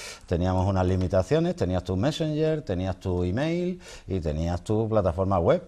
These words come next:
Ahora han entrado las redes sociales, todo el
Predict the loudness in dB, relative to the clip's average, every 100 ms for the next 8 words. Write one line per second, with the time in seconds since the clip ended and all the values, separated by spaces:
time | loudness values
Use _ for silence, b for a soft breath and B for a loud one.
0 | -8 -4 0 2 0 -2 -2 2 2 2
1 | -2 -2 -4 -6 -4 0 2 4 2 0
2 | -2 -4 -2